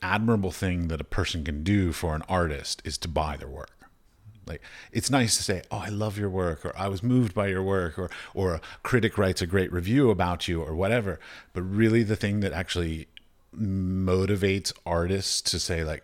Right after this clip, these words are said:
"Okay, somebody really loved it so much that they were willing to pay money for it, and they wanted to have it in their lives, and they wanted to then pass it on to their children and whatever else." That's the thing that I strive for. I want people to want to have my work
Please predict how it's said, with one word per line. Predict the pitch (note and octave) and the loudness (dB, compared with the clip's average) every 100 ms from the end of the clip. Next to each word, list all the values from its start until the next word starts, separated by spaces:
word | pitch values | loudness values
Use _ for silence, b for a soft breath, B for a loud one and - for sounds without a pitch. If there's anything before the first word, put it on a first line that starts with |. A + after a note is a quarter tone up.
| - | -8
"Okay, | F2+ D#2+ | -8 -6
somebody | - F#2 F2 E2 | -4 -2 -2 -2
really | D2 D2 D#2 E2 E2 E2 | -4 -8 -4 -2 -2 -2
loved | E2 D#2+ D#2 | -2 -4 -6
it | D2 | -2
so | - - F2 A2+ | -2 0 0 2
much | A#2 A#2 - | 2 0 -4
that | G#2 | -4
they | F2 | -4
were | E2 | -2
willing | E2 F2 | -2 -2
to | D#2+ | -4
pay | - - D2+ | -6 -4 -4
money | D2+ F2+ A2 | -2 0 0
for | - B2 B2+ | 0 -2 0
it, | C3 | -2
and | F#2 | -4
they | E2+ | -4
wanted | D#2 D#2 C#2+ | -4 -6 -6
to | |
have | - E2+ E2+ | -8 -6 -8
it | |
in | D#2 | -6
their | D2+ D2 | -8 -8
lives, | D2+ F#2 G2+ G2+ G#2 F2 | -2 0 2 0 -2 -2
and | |
they | D#2+ | -4
wanted | D2+ D#2 C#2+ | -4 -6 -6
to | E2+ | -8
then | D#2 D2+ | -8 -8
pass | - D#2+ - | -6 -6 -6
it | |
on | - D2+ | -10 -12
to | |
their | D2 C#2+ | -14 -6
children | - C#3 C3 A2+ A#2+ A2+ | 0 2 2 2 4 2
and | F#2+ E2+ | 0 -2
whatever | F#2+ A2 A2+ | -2 2 2
else." | A2 - B B B B B B | 0 -4 B B B B B B
That's | D#2 E2+ E2 E2 - | -6 -2 -2 -4 -8
the | E2+ | -8
thing | D#2+ F2 D#2 D#2 - b b b b | -8 -8 -8 -14 -20 b b b b
that | E2+ D#2 - _ - - - | -6 -6 -12 _ -20 -12 -2
I | F#2+ G2+ | 0 0
strive | F2+ - F2+ D#2+ E2 | 0 -2 -4 -6 -10
for. | - | -6
I | F2 | -4
want | F#2+ F#2+ G2 | -2 -2 -4
people | G#2+ - E2+ | -8 -8 -8
to | F2+ | -8
want | E2 E2 F2+ F2 F#2+ G#2 - - - | -8 -6 -4 -4 -4 -4 -8 -12 -10
to | F2+ | -8
have | - F#2 D#2 D#2+ D#2+ | -6 -4 -4 -6 -4
my | E2+ | -4
work | D#2+ D#2+ D#2 D#2 - | -4 -6 -8 -10 -16